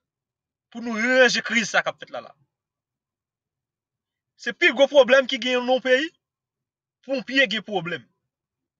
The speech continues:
N t ap gade yon kay ki pran di fe nan Petionville, pe-, ponpye vini, ou te ponpye gen pwoblèm, e, e, li an pann.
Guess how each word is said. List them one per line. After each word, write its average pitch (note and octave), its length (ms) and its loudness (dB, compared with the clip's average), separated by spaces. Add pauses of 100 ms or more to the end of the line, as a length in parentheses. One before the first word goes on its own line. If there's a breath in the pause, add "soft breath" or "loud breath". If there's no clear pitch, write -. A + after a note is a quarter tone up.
(500)
N D3+ 60 -10
t - 20 4
ap F#3+ 80 2
gade B3 160 2
yon B3+ 120 -2
kay B3+ 160 4
ki B3 120 -4
pran A#3+ 160 -4
di A#3 80 -12
fe A#3 80 -4
nan A3 140 -4
Petionville, C4 580 -2
pe-, A3 160 -4
ponpye A3 320 -8
vini, A#3 280 -10
ou A#3+ 40 -12
te A3 160 -10
ponpye G#3 280 -10
gen G3 120 -6
pwoblèm, G3+ 360 -4 (280 loud breath)
e, G3 80 -4
e, - 300 -12 (840)
li A#3 120 4
an A3+ 120 2
pann. F#3 240 2